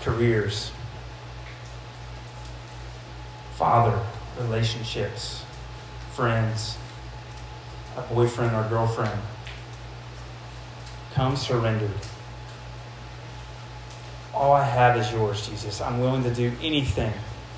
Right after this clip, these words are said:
at any time and go anywhere for you, Jesus."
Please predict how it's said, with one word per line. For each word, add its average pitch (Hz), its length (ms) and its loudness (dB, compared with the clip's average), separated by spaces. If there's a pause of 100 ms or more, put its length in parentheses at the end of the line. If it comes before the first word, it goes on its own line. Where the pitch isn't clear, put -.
(640)
at - 160 -6
any 151 180 -2
time 113 480 6 (380)
and 113 120 -2
go 117 140 6 (140)
anywhere 123 760 6 (320)
for 120 80 2
you, 117 200 0
Jesus." 107 520 -6